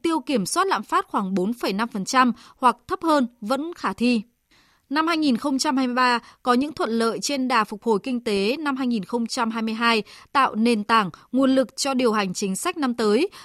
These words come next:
góp phần thực hiện hóa kế hoạch phát triển kinh tế xã hội. Lạm phát được kiểm soát tốt sẽ tạo tiền đề thuận lợi cho chính sách tiền tệ,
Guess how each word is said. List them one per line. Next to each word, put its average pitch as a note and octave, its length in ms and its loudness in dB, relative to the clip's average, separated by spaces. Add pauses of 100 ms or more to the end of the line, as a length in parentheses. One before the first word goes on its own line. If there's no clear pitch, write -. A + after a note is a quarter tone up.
góp F#4+ 180 4
phần A#3+ 180 0
thực - 200 -6
hiện A#3 160 -4
hóa G#3 300 0
kế A3 160 -4
hoạch C4+ 240 -2
phát G4 180 -2
triển G#3 240 -2
kinh G3+ 180 -4
tế F#3+ 280 0
xã A#3+ 180 -4
hội. B3 260 4 (720)
Lạm B3+ 200 0
phát B3 240 2
được A#3 180 0
kiểm G3 140 -2
soát D#4+ 240 -4
tốt G4 200 2 (200)
sẽ C#4 260 -4
tạo C#4 280 2
tiền G#3+ 260 0
đề G#3+ 160 2
thuận A#3 200 -4
lợi A#3 260 0
cho C4 160 -4
chính G#3+ 200 -6
sách - 260 -6
tiền G3+ 180 0
tệ, G#3+ 260 0